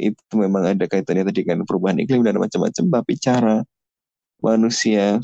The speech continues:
kemudian mengelola aktivitas sosial, aktivitas ekonomi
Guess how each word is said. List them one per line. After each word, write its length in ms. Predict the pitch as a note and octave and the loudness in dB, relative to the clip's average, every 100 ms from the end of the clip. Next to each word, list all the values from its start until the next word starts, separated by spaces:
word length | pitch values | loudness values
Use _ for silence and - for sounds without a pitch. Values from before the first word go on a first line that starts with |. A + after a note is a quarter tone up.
| - | 0
kemudian 380 | G2+ G2+ G#2 G2+ | 0 2 2 0
mengelola 500 | G2+ G2+ G2 F#2+ - | 2 2 2 2 -2
aktivitas 840 | - A2 - - F#2+ G#2+ - - - | -4 -6 -4 -2 -2 0 0 0 0
sosial, 380 | G2+ B2+ A#2+ G#2+ | 0 2 2 2
aktivitas 480 | A#2+ G#2 G#2 G#2+ - | 0 -2 0 -2 -2
ekonomi 540 | - C3 C#3+ B2 D3 | -2 0 0 0 -2